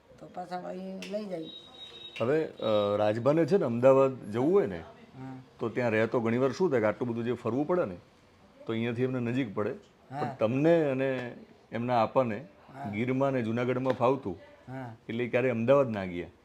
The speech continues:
Speaker 1: નહીં, કોઈ દી નહીં.
Speaker 2: કોઈ દી રહેવા ના ગયો માણસ?
Speaker 1: નહીં. અમદાવાદ ને એવામાં ન ફાવે હજી અમને.
Speaker 2: હા.
Speaker 1: અમને તો હજી આ પાછળ આ તો મોટો થઈ જાય ને,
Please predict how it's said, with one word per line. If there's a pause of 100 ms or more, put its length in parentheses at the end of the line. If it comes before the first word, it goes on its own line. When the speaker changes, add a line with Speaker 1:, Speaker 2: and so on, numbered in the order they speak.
(220)
Speaker 1:
નહીં,
કોઈ
દી
નહીં.
Speaker 2:
કોઈ
દી
રહેવા
ના
ગયો
માણસ?
Speaker 1:
નહીં. (1300)
અમદાવાદ
ને
એવામાં
ન
ફાવે
હજી
અમને. (380)
Speaker 2:
હા. (340)
Speaker 1:
અમને
તો
હજી
આ
પાછળ
આ
તો
મોટો
થઈ
જાય
ને,